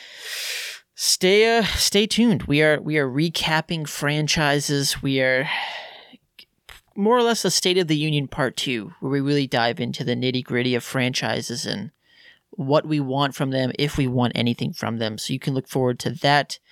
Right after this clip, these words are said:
later this week, early next week, however this stuff falls. Thank you for joining me today.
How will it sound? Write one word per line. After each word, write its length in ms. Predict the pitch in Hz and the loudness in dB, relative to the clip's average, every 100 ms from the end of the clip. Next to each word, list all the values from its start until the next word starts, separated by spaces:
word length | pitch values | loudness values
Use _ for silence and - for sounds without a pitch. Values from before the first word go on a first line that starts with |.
| - - - _ - | -20 -20 -20 _ 0
later 340 | 160 190 196 | 2 4 2
this 280 | 175 175 - | 2 2 2
week, 240 | 175 165 | 2 0
early 280 | - 156 156 | 0 2 2
next 300 | 143 143 - | 2 -2 -2
week, 240 | 143 135 - | -2 -2 -2
however 360 | 127 131 135 | 0 0 2
this 260 | 131 123 - - _ _ - | -2 -2 -6 -12 _ _ -10
stuff 320 | - 131 123 | -4 -4 -4
falls. 640 | - 127 127 127 120 - - - - - _ - | -2 2 4 2 0 -8 -10 -20 -20 -20 _ 0
Thank 220 | 208 185 | 0 0
you 80 | 180 | -2
for 120 | 160 | -2
joining 420 | 143 147 143 143 | 0 0 2 0
me 120 | 139 | 0
today. 540 | 131 143 131 131 127 | -2 0 2 4 2